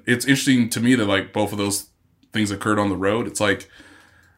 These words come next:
I don't know what that necessarily says, but, like, the offense had its most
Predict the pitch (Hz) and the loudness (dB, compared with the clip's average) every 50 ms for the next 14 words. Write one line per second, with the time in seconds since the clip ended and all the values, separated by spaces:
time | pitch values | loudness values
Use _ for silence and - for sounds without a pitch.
0 | _ - 131 139 143 143 139 123 127 113 120 120 117 - 120 107 101 101 - 117 | _ 0 4 4 6 6 6 4 4 4 4 2 2 2 2 0 0 2 4 2
1 | 120 120 117 101 101 95 95 - 117 98 101 107 104 - - 110 101 - 113 104 | 2 4 4 2 2 0 0 0 -2 2 4 4 4 4 2 -2 0 0 0 0
2 | 101 95 - 110 104 98 98 98 - - - - | 2 0 2 2 2 2 2 0 0 -4 -6 -8